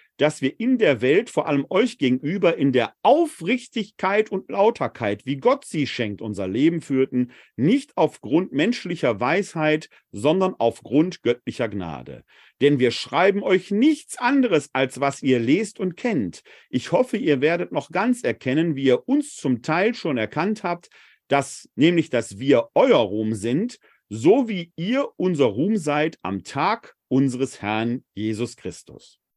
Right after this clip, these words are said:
Da haben Sie die beiden wichtigen Stichworte, die Aufrichtigkeit und die Lauterkeit.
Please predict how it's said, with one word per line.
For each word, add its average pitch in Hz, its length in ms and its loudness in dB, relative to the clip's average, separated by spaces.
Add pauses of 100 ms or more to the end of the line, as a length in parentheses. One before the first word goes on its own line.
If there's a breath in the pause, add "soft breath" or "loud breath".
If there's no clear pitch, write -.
Da 110 120 0
haben 180 320 0
Sie 110 140 -8
die 107 120 -6
beiden 127 560 0
wichtigen 110 380 -6
Stichworte, 135 800 -4 (340 loud breath)
die 98 220 -8
Aufrichtigkeit 135 1120 0 (240 soft breath)
und 107 180 -6
die 98 100 -4
Lauterkeit. 117 880 0